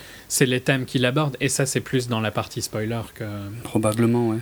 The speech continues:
Speaker 1: que la partie hors spoiler, mais bon, euh, il y a des acteurs qu'on n'a jamais fait, il y a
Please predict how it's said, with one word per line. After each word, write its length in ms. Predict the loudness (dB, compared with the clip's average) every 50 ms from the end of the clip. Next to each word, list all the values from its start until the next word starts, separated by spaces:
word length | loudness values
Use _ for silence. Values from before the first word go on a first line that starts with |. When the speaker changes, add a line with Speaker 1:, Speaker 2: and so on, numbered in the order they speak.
| -4 -6
Speaker 1:
que 100 | -4 -2
la 140 | 0 0 0
partie 360 | 0 -2 -4 -4 -4 -4 -2
hors 140 | -2 -2 -4
spoiler, 360 | -4 -4 -2 0 0 0 0 0 0
mais 120 | -2 -2
bon, 320 | 0 0 0 0 0 -2
euh, 220 | -2 -2 -2 -2 -4 -4 -4 -4 -4
il 80 | 0
y 80 | 2 2
a 40 | 4
des 180 | 4 2 2
acteurs 280 | 2 2 2 2 0 2
qu'on 120 | 0 0
n'a 100 | 0 0
jamais 260 | 0 0 0 0 0 0
fait, 240 | 0 0 0 0
il 60 | 0 -2
y 20 | -4
a 140 | -4 -4